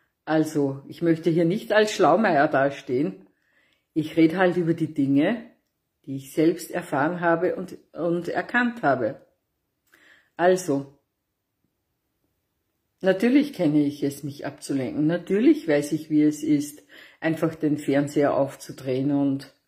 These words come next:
<laughs> alles zuzudeckeln und dich berieseln zu lassen. Natürlich kenne ich das. Oder stundenlang zu telefonieren, auch das kenne ich.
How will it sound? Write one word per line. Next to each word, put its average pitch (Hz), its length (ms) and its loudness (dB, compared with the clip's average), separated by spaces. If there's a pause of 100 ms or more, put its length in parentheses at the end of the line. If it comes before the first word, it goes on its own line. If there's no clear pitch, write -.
(960)
<laughs> 285 80 6 (760)
alles 156 420 0
zuzudeckeln 151 1000 -2 (920)
und 147 160 -6
dich 160 160 2
berieseln 165 640 2
zu 160 120 0
lassen. 147 720 0 (840)
Natürlich 247 500 2
kenne 185 280 -4
ich 165 140 -10
das. 135 440 -6 (1700)
Oder 165 200 2
stundenlang 165 600 2
zu 156 140 -8
telefonieren, 160 760 2
auch 151 200 -4
das - 320 -4
kenne 220 260 -2
ich. 131 400 -6